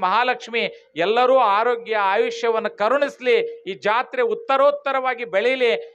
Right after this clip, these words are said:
ಈ ಪರಂಪರೆ ಇವತ್ತಿನ ಭಾರತದ ಸನಾತನ ಸಂಸ್ಕೃತಿಗೆ ಒಂದು ಮಾದರಿಯಾಗ್ಲಿ ಅಂತಕ್ಕಂಥ ಮಾತನ್ನ ಹೇಳ್ತಾ, ಬಹುಶಃ ನನ್ನನ್ನ ಯಾವ ಕಾರಣದಿಂದ ಕರೆಸಿದ್ರೋ ಗೊತ್ತಿಲ್ಲ, ಎಷ್ಟರ ಮಟ್ಟಿಗೆ ಸೂಕ್ತನೋ ಗೊತ್ತಿಲ್ಲ, ಒಂದೆರಡು ಮಾತುಗಳನ್ನ ನಾನು ನಿಮ್ಮ ಮುಂದೆ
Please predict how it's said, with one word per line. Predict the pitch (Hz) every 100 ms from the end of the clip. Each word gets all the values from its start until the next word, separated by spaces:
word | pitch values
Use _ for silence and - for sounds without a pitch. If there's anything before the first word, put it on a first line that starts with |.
| - 202
ಈ | 214 220
ಪರಂಪರೆ | 247 269 269 262 262 214 - _ -
ಇವತ್ತಿನ | 208 226 233 226 220
ಭಾರತದ | 165 180 240 254 254 240
ಸನಾತನ | 233 214 233 254 254 240
ಸಂಸ್ಕೃತಿಗೆ | 233 247 254 254 247 233
ಒಂದು | 233 226 196
ಮಾದರಿಯಾಗ್ಲಿ | 175 247 285 285 269 262 233 247
ಅಂತಕ್ಕಂಥ | 226 208 220 208 190
ಮಾತನ್ನ | 190 190 190 226 226 165 - -
ಹೇಳ್ತಾ, | 196 233 233 247 - _ _ 170
ಬಹುಶಃ | 208 240 226
ನನ್ನನ್ನ | 220 220 214 214 202 175 _ -
ಯಾವ | 151 208
ಕಾರಣದಿಂದ | 208 214 233 233 233
ಕರೆಸಿದ್ರೋ | 226 190 202 226 240 233
ಗೊತ್ತಿಲ್ಲ, | 214 214 247 240 208 - _ _ 165
ಎಷ್ಟರ | 170 226
ಮಟ್ಟಿಗೆ | 233 233 226 226
ಸೂಕ್ತನೋ | 226 233 - 240 226
ಗೊತ್ತಿಲ್ಲ, | 220 226 247
ಒಂದೆರಡು | 233 214 214 220 233
ಮಾತುಗಳನ್ನ | 220 226 240 233 233 226
ನಾನು | 208 202 202
ನಿಮ್ಮ | 196 196
ಮುಂದೆ | 196 247